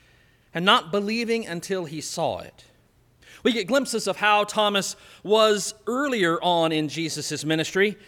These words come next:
when they received word that Jesus' friend Lazarus had died. The trip to Bethany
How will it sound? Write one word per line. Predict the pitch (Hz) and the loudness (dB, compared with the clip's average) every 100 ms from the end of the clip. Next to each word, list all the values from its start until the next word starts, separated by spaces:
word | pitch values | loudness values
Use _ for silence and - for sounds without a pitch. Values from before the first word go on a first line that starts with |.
| - _ _ _ _ - - - _ _ _ _ | -20 _ _ _ _ -20 -16 -16 _ _ _ _
when | 170 170 214 | -4 2 4
they | 220 254 262 | 4 4 4
received | 220 - 240 170 | 0 -4 -6 -6
word | 165 233 226 196 180 165 | 0 4 6 4 0 -2
that | 175 160 | -4 -4
Jesus' | 202 185 170 170 | -6 -6 -8 -6
friend | 180 165 | -4 0
Lazarus | 156 175 190 151 135 131 - - | 4 6 4 2 -4 -4 -6 -6
had | 156 143 | -8 -2
died. | 180 160 120 117 110 _ _ _ _ _ _ _ _ _ - | -2 0 -2 -6 -10 _ _ _ _ _ _ _ _ _ -6
The | 196 | -2
trip | - 285 | 0 0
to | 247 | 0
Bethany | 190 240 233 214 208 208 | 4 4 4 0 0 -2